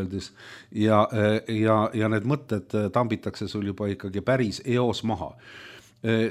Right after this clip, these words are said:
see on kindlasti võimalik, kuid sellised asjad ei saa sündida, tähendab tänases õigusraamistikus, nii nagu ma sulle ütlen, ei saa sündida, öö, rahumeelselt, vaid kindlasti peab olema selle taga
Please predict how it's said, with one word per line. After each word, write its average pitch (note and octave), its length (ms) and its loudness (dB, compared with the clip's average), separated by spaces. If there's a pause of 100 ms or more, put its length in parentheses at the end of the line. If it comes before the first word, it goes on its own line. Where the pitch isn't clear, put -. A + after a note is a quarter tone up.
see E3+ 240 4
on C3+ 220 4 (260)
kindlasti C3+ 480 0
võimalik, B2 560 2
kuid G2+ 160 -4
sellised A#2 400 -2
asjad C3 400 -2
ei G#2 80 -2
saa A#2+ 320 0
sündida, F#2 680 -4 (180)
tähendab G2+ 400 -6
tänases G2 480 -2
õigusraamistikus, F#2+ 920 -8
nii F#2+ 100 -6
nagu F2 160 -8
ma G2 80 -8
sulle C#3 160 -4
ütlen, G#2 220 -10 (500)
ei A2+ 80 2
saa A#2 160 0
sündida, A2+ 540 0 (180)
öö, A2+ 220 -4 (100)
rahumeelselt, A2+ 880 0 (340)
vaid G2+ 160 0
kindlasti A2 640 0
peab G2+ 240 -2
olema G2+ 240 0
selle G2+ 320 -4
taga A2+ 300 0